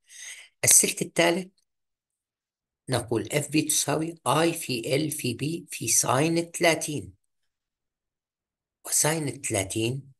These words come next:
هي عبارة عن نصف، إذن I في L في B هي صفر فاصلة واحد ضرب ساين الثلاثين. لاحظ،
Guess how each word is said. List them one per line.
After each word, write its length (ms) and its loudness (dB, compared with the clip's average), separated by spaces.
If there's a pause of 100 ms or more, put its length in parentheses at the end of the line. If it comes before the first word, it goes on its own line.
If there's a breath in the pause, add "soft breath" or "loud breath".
(180)
هي 260 2
عبارة 440 2
عن 280 2
نصف، 500 2 (560 soft breath)
إذن 360 -2 (1000)
I 220 2
في 420 -2
L 60 -10
في 180 -2
B 320 -4
هي 120 2
صفر 380 2
فاصلة 340 2
واحد 400 0
ضرب 380 2
ساين 640 0 (280)
الثلاثين. 760 -6 (1040)
لاحظ، 380 -2